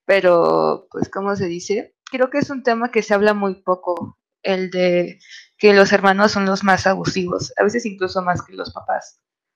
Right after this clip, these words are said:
Y, este, en especial el mayor, pero aquí lo hice como el menor porque es como el más consentido.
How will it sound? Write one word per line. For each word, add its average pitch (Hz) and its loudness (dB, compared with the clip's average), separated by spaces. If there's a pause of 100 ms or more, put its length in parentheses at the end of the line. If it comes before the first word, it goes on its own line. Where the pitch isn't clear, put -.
(460)
Y, 185 2
este, 190 0
en 208 2
especial 214 6
el 302 6
mayor, 202 4 (520)
pero - 4
aquí 107 0
lo 196 0
hice 185 -2
como 92 -2
el 87 -4
menor 101 -6
porque - -10
es 87 -8
como 180 -4
el - -6
más 175 -10
consentido. - -4